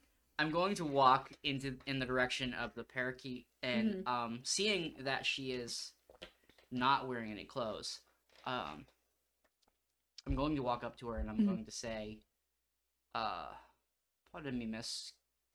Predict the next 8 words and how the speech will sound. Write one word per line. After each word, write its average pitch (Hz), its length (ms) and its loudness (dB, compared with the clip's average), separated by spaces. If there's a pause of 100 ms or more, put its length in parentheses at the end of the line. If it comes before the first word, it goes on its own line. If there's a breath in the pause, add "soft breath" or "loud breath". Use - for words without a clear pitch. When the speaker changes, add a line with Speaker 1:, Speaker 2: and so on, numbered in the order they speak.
(160)
Speaker 1:
Can 143 120 -10
you 151 120 -4
hear 160 180 -2
me?" 120 300 -4 (880)
Speaker 2:
She - 280 6
looks 302 320 8
at 214 140 12
you 160 340 8